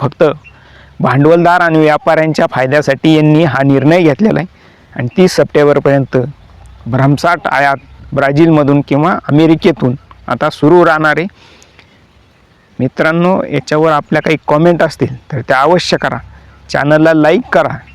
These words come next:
शेअर करा आणि सबस्क्राईब करा, कारण शेतकऱ्यांच्या हिताचं किंवा शेतकऱ्यांच्या विरोधात जे काही निर्णय घेतले जातात त्याच्याबद्दल आपण विश्लेषण करत असतो,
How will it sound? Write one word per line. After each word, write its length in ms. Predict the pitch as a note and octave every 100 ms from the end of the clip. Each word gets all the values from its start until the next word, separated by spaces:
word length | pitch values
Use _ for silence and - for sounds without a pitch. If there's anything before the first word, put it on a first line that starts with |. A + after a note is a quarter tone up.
| -
शेअर 400 | - - E3 F#3+
करा 240 | F#3 F3+
आणि 220 | E3+ E3+
सबस्क्राईब 520 | E3+ D3 C3 - F3 F3+
करा, 240 | E3+ E3+ G3
कारण 320 | C#3 C#3+ D#3+ F3+
शेतकऱ्यांच्या 760 | - E3 - C#3+ D3 D#3 - F3+
हिताचं 540 | D#3 C3 E3 E3 C3+ C3+ - - - - -
किंवा 220 | D3 F3
शेतकऱ्यांच्या 680 | - C#3 - E3 E3+ - F#3
विरोधात 440 | D#3+ E3+ F#3+ G3+ E3 - - _ _ _ _ -
जे 100 | C#3
काही 200 | D3 D#3+
निर्णय 400 | D#3+ E3 F3+ G#3+
घेतले 320 | F#3 C#3+ C#3
जातात 280 | B2+ A#2+ - - _ _ _ _ _ _ _ _ _ -
त्याच्याबद्दल 720 | C#3 C3 D#3 D3+ D#3 C#3+ E3 G#3+ -
आपण 420 | - - C#3 C#3+ -
विश्लेषण 580 | C#3+ - E3+ F3 F3+
करत 280 | E3 E3 D#3+
असतो, 380 | D3+ - D#3 D#3